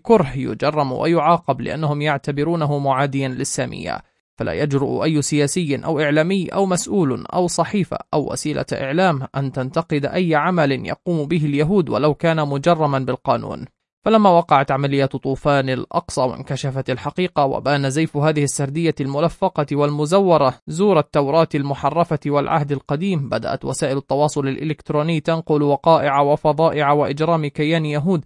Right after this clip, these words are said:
التي كان يصورها جنوده ويتباهون بها وينشرونها، وهم يتعمدون ذلك، بل ويصرحون على وسائل الإعلام بأن هؤلاء حيوانات بشرية وقتلهم لا بد منه،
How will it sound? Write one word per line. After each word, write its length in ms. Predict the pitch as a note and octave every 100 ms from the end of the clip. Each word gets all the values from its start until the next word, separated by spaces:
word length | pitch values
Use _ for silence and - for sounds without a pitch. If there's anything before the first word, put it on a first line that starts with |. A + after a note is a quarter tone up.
| _ -
التي 280 | F#3 F3+ F3+
كان 200 | F3+ E3+
يصورها 680 | D3+ - D3+ D#3 E3+ D#3 C#3+
جنوده 420 | D3 E3+ F3 D3
ويتباهون 920 | C#3+ A#2 - C3+ D3 C#3+ C#3 E3 D3
بها 280 | D#3 D#3 D#3
وينشرونها، 920 | B2+ D3+ E3+ E3 D#3+ F#3 F3+ D3+ C#3
وهم 320 | B2+ E3 F3+
يتعمدون 640 | E3+ E3 D#3+ E3+ E3 F#3+ E3+
ذلك، 400 | F#3 G#3+ D#3+ -
بل 140 | A2
ويصرحون 680 | - - - C3+ C3 E3+ D#3+
على 220 | C3+ C3+
وسائل 440 | C3 C3+ - D3 D3
الإعلام 460 | C3+ C3+ F3+ F#3 - _ _ _ -
بأن 240 | F#3+ G#3
هؤلاء 500 | E3 D#3 B2 C#3+ D3+
حيوانات 680 | - C#3+ C#3 C3+ G#2 C#3+ D3+
بشرية 560 | C#3+ C#3 C3+ D#3+ F#3 D#3+
وقتلهم 680 | A#2+ - D#3 D3+ D3 C#3+
لا 100 | C3+
بد 240 | C3 C3+ B2
منه، 280 | C2+ C2+